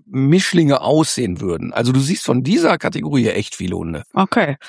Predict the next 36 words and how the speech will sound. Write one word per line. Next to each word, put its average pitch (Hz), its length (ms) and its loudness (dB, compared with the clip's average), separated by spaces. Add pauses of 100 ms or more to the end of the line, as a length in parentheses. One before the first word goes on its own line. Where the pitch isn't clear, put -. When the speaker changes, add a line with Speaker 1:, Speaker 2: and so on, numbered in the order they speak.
(420)
Speaker 2:
Ja, 196 120 4
Speaker 1:
Aber 269 180 2
Speaker 2:
also 214 160 2
Speaker 1:
übrigens 190 240 2
häufig 165 640 0 (280)
freilaufend 180 840 0
und 147 100 -2
gar 311 180 -2
nicht 320 140 -2
so 123 120 -6
jagdpassioniert. 82 880 -8 (380)
Speaker 2:
Mhm. 180 200 2
Speaker 1:
Also, 127 480 2 (160)
äh, - 280 -4 (200)
also 151 200 2
wirklich - 200 0
die, 180 300 4
die 151 360 0 (140)
Hunde, 165 240 0
die 226 120 -2
ich 254 100 -8
hier 370 120 -2
treffe - 260 -8
oder 117 200 2
mit 131 160 0
denen - 120 -4
ich 214 100 -8
hier 330 100 0
so - 100 -2
zu - 140 -10
tun 285 160 0
habe, - 160 2 (840)
sehr, 127 480 2
sehr 180 260 2
verträglich - 600 -4
insgesamt. - 540 -8